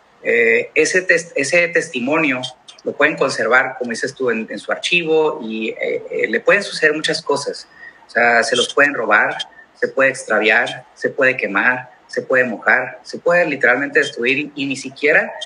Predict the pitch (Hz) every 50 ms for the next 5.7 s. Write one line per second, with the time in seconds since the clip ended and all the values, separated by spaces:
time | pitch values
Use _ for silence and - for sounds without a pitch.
0 | - - - - - - 117 117 - - - - 120 127 - - - 123 127 120
1 | 127 135 151 147 - 151 147 147 147 151 156 147 - - 127 120 120 117 - -
2 | - - 160 - - 117 110 117 117 120 127 135 139 - - 127 117 - - 127
3 | 127 127 131 - - - - _ _ - - 151 147 - 170 165 185 170 - 170
4 | 135 123 - - 143 131 127 - 127 - - 113 113 110 101 92 - - - -
5 | _ - _ _ _ _ _ - 117 120 120 117 117